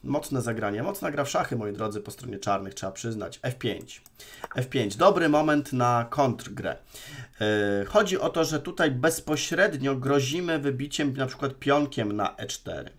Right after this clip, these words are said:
Takie zagranie naprawdę, e, bardzo się może podobać.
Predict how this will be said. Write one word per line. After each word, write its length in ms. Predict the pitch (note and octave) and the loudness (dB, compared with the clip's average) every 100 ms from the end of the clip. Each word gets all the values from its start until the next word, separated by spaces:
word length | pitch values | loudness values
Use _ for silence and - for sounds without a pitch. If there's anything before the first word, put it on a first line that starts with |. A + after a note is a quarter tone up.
| _ - - - - | _ -20 -20 -20 2
Takie 260 | E3+ F#3 F3+ | 4 6 2
zagranie 460 | C#3 B2 D3 D#3 | 2 6 6 6
naprawdę, 720 | C#3 B2 C3+ C3 C3 B2+ B2 | 2 2 2 2 2 2 2
e, 120 | - A2+ | 0 0
bardzo 380 | A2+ C#3 B2 | 4 4 4
się 180 | B2 B2 | -2 -2
może 340 | A#2 A2+ A#2+ A2+ | -2 0 0 -2
podobać. 680 | G#2+ A2+ B2 C#3+ D3+ - | -2 -2 2 4 2 -2